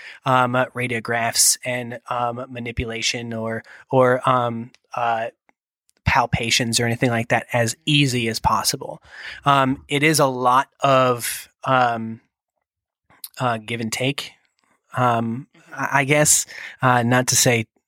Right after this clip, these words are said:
you know, too much with any situation or any vet that I've worked with in the past, 'cause I've worked with a lot. Um, but understanding that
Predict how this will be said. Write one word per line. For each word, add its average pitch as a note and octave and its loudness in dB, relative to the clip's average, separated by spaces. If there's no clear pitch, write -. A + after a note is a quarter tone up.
you A#2 -2
know, A2 0
too - -2
much A2+ -2
with G#2+ -2
any A#2+ 0
situation A2 0
or G#2+ -2
any G#2+ -4
vet A2 -4
that A2 -4
I've G#2+ -4
worked A2+ -4
with G#2+ -6
in A2 -2
the G#2+ -6
past, A2+ 0
'cause A#2+ -2
I've A2 0
worked A#2+ -2
with A2+ -10
a A2 -2
lot. B2+ 2
Um, C3 2
but C#3+ 0
understanding D#3+ 0
that C3 -6